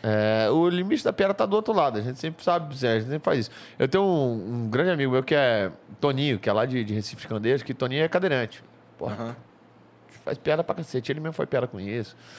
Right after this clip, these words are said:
Speaker 1: E tal. Eu fiz uma piada esse dia. Aí eu falei, "Pô, vou fazer piada." Eu falei, "Vou falar com o Toninho, né?" Porque,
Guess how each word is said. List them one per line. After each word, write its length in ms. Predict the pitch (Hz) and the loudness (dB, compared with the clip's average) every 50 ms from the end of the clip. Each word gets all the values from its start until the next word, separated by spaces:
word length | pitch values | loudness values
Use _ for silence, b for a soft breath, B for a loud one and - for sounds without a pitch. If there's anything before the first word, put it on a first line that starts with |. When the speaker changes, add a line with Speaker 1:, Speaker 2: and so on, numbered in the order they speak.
| B B B B B B B B | B B B B B B B B
Speaker 1:
E 100 | - 101 | -8 -2
tal. 140 | - 110 104 | 0 0 0
Eu 40 | 101 | 0
fiz 120 | - 120 | 0 -4
uma 80 | 147 147 | -4 -2
piada 220 | - 139 139 160 | 0 0 0 0
esse 200 | 170 165 - 185 | -2 -2 -4 -4
dia. 260 | 160 147 147 127 107 101 - - - 110 | -2 0 0 0 0 -2 -6 -14 -14 -6
Aí 140 | - 110 107 | -2 0 0
eu 80 | 107 107 | 0 0
falei, 180 | - 117 110 110 | 0 0 -2 0
"Pô, 100 | 113 117 | 0 -2
vou 80 | 107 110 | -2 -2
fazer 160 | 127 139 147 | -2 -2 -2
piada." 260 | 143 - 147 143 160 151 | 0 2 2 2 2 0
Eu 20 | |
falei, 180 | 123 - 127 110 | 0 0 0 0
"Vou 40 | 104 | 0
falar 140 | - 107 104 | 0 -2 -2
com 40 | - | -2
o 40 | - | -2
Toninho, 300 | 156 165 170 160 151 127 | -2 -2 0 0 0 0
né?" 120 | 110 101 | 0 0
Porque, 200 | - - - - | -2 -6 -12 -12